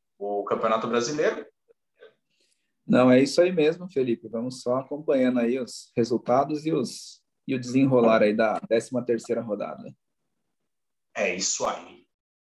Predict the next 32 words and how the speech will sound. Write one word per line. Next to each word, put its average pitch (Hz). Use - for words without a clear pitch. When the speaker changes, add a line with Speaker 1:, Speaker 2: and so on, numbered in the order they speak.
Speaker 1:
E 90
continuando 202
o 214
nosso 202
Além 175
das 180
Linhas, -
vamos 95
tocando 107
o 98
barco 110
aqui. 190
Vamos 98
falar 143
sobre 180
a 190
Libertadores. 208
Libertadores 135
que 143
teve 135
seus 127
jogos 131
de 117
volta 117
das 117
oitavas 113
de -
final 110
nesta 110
semana. 185
Já 107
temos 113